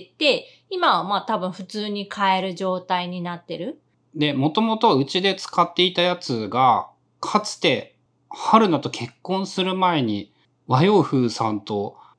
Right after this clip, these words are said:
Speaker 2: 体重、ダイエット対決みたいなのをやろうって思いついて、その時に勢いで買った体重計で、確かね、二千十三年の秋とかに買ってるやつなんだよね。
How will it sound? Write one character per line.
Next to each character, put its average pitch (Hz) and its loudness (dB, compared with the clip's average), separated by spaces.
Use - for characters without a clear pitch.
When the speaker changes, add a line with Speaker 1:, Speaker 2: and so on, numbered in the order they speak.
Speaker 2:
体 185 0
重、 185 2
ダ 151 4
イ 196 4
エ 190 4
ッ 190 -12
ト 196 2
対 190 2
決 117 -4
み 117 -2
た 113 -2
い 107 -6
な 104 -6
の 101 -6
を 107 -14
や 127 4
ろ 135 4
う 101 -2
っ - -20
て - -10
思 120 0
い 127 -2
つ 147 0
い 117 2
て、 107 -4
そ 139 0
の 170 6
時 175 2
に 107 0
勢 131 2
い 120 4
で 98 -2
買 113 -4
っ - -16
た 107 0
体 123 2
重 110 -4
計 107 -6
で、 107 -4
確 - 0
か 156 6
ね、 113 -2
二 107 -2
千 185 2
十 233 2
三 226 2
年 214 -2
の 208 -2
秋 - 2
と 147 4
か 120 6
に 92 -4
買 123 0
っ - -18
て 123 4
る 110 2
や 107 2
つ - -10
な 87 -4
ん 80 -10
だ 82 -14
よ 80 -12
ね。 139 -6